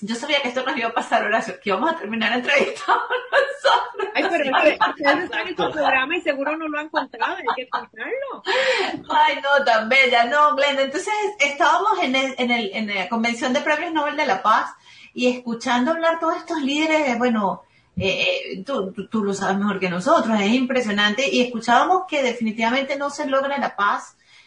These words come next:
Speaker 1: no se logra el bienestar si el individuo como tal no logra un equilibrio en su vida. Y de ahí nació la idea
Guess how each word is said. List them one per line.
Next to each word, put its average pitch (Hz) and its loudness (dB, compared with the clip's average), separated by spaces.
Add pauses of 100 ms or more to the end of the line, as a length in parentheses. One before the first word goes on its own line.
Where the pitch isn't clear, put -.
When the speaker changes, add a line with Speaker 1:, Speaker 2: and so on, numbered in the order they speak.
(120)
Speaker 1:
no 247 0
se 285 -4
logra 269 0
el 277 -4
bienestar 233 -2 (340)
si - -8
el 254 4
individuo 247 2
como 247 -4
tal 320 -2
no 233 0
logra 226 2
un 185 -4
equilibrio 196 -4
en 196 -6
su 208 -8
vida. 170 -6 (140)
Y 262 -2
de 262 2
ahí 277 0
nació 339 0
la 330 4
idea 254 2